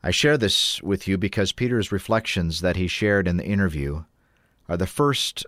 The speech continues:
that have validated my experience regarding faith and my grief. His words felt honest and real. I'm not saying Peter's approach to faith is correct or for everyone or, or for anyone else for that matter,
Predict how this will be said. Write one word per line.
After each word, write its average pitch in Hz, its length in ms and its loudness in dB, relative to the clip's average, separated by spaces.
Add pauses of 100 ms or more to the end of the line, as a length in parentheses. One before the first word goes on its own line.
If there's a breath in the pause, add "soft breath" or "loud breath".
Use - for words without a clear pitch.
that 87 220 0
have 85 140 0
validated 87 840 0 (260)
my 87 200 2
experience 80 920 -2
regarding 82 480 0
faith 85 540 -4
and 85 200 -2
my 78 160 0
grief. 76 540 -6 (1040 soft breath)
His 90 200 -2
words 101 400 2
felt 92 380 0
honest 98 720 -2 (320 soft breath)
and 78 180 -2
real. 78 460 0 (1000)
I'm 101 140 4
not 98 140 4
saying 92 280 2
Peter's 87 320 0
approach 87 380 0
to 85 80 -4
faith 85 340 -2
is 80 140 -6
correct 82 560 -2
or 62 120 -4
for 78 220 -2
everyone 85 460 2
or, 69 160 -2 (440 loud breath)
or 87 80 0
for 80 160 2
anyone 110 300 4
else 76 220 0
for 82 100 -4
that 85 220 0
matter, 67 400 -4